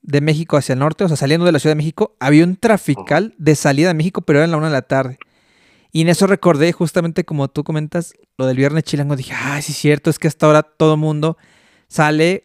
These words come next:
Speaker 1: mediodía o aprovecha y se va". Entonces dije, "Sí es cierto", o sea, no, no me lo había puesto a pensar, pero sí es cierto. Aquí en México,
Speaker 2: <laughs>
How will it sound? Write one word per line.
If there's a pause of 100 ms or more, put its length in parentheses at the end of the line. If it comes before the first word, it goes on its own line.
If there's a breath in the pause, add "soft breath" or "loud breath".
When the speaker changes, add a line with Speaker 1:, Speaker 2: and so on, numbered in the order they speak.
Speaker 1:
mediodía
o
aprovecha
y
se
va".
Entonces (540)
dije,
"Sí
es
cierto",
o
sea, (140)
no,
no
me
lo
había
puesto
a
pensar,
pero
sí
es
cierto.
Aquí
en
México,
Speaker 2:
<laughs>